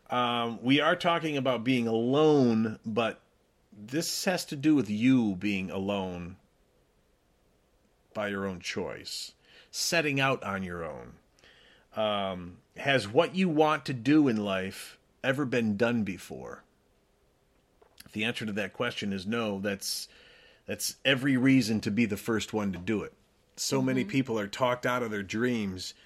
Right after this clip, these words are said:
Speaker 1: because they sit down with numerous people and they say, "Ah, no, no, you can't do that," or "It's already been done," or
Speaker 2: And it didn't work,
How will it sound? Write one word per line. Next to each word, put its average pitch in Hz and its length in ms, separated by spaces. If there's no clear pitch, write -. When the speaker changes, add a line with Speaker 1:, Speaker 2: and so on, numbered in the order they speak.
Speaker 1:
because 104 440
they 101 140
sit 120 280
down 117 360
with - 320
numerous 127 520
people 95 580
and 92 120
they 95 80
say, 110 200
"Ah, 117 380
no, 117 480
no, 117 180
you 117 200
can't 120 260
do 113 180
that," 110 320
or 101 220
"It's 101 160
already 117 300
been 110 240
done," 113 440
or 98 200
Speaker 2:
And 208 80
it 202 80
didn't 202 240
work, 208 260